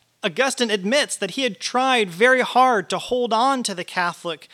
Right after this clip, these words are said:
doctrine of the freedom of the will, but he was unable to.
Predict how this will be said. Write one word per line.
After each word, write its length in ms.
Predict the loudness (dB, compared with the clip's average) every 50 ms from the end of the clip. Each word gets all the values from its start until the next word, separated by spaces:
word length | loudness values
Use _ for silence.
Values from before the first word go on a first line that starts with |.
| -20 -20 _ -2
doctrine 500 | 2 4 4 4 2 0 -2 -8 -8 -6
of 80 | -6 -8
the 80 | -10 -12
freedom 400 | -10 -8 -6 -6 -6 -6 -8 -10
of 140 | -10 -10
the 80 | -10 -6
will, 240 | -4 -4 -4 -4 -2
but 200 | -4 -4 -4 -6 -8
he 140 | -10 -10 -8
was 100 | -6 -6
unable 340 | -4 -4 -2 -4 -4 -6 -10
to. 160 | -12 -12 -14